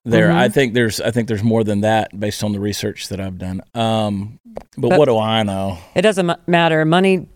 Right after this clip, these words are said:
Speaker 2: it, it's more than money that wins this because,
Speaker 1: Yeah.
Speaker 2: um, my opponent can definitely, he already works, my, my opponent works for a lobbyist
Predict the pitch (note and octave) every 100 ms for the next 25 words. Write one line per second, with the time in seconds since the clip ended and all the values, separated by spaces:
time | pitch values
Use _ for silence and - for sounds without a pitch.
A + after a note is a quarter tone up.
0 | _ _ _ _ _ - F#3+ - G3 F#3+
1 | G3 G3 F3+ E3+ D#3+ E3 D3 - D3+ D3
2 | C#3+ D3 C3+ - D#3+ - D3+ C#3+ F2 E2
3 | D3+ C#3 C#3 E3 E3+ E3 D#3+ E3 D#3 D3
4 | E3 D#3 D#3 D3+ D3+ C3+ C#3+ C#3+ - -
5 | - G#3 G#3 F#3+ G#3 E3 C#3+ E3 - -
6 | F3+ F#3 F#3+ F3+ F3+ F3 D#3 D3 G3 -
7 | - G#3 F3 C#3+ C#3+ D3 D3+ -